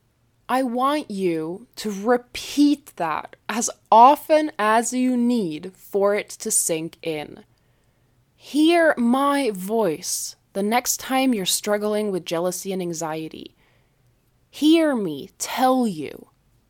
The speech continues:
no matter what is going on right now, I am never right to be jealous or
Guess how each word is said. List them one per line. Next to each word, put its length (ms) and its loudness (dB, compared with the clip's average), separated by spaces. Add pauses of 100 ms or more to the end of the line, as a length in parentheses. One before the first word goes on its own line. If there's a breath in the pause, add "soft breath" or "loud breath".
(720)
no 520 -2
matter 560 0
what 280 -4
is 200 -8
going 500 -4 (100)
on 580 -4
right 800 -4 (140)
now, 720 -4 (880)
I 140 -2
am 380 -4
never 580 -4 (120)
right 720 -6 (140)
to 160 -8
be 260 -10
jealous 920 -4 (360 soft breath)
or 220 -2